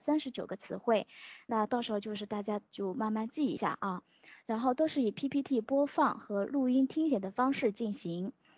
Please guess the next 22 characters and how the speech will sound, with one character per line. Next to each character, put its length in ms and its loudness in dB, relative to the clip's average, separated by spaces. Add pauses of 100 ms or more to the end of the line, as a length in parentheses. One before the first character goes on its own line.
(120)
我 80 0
们 160 4
会 180 8
播 240 4
放 260 0
三 220 2
次。 320 0 (460)
第 100 6
一 60 6
次 160 2
播 180 6
放 220 4
呢， 160 2
是 180 -6
大 180 -2
家 120 0
一 120 0
起 280 -8
跟 200 4
读 180 -4
记 260 -4
忆， 320 -6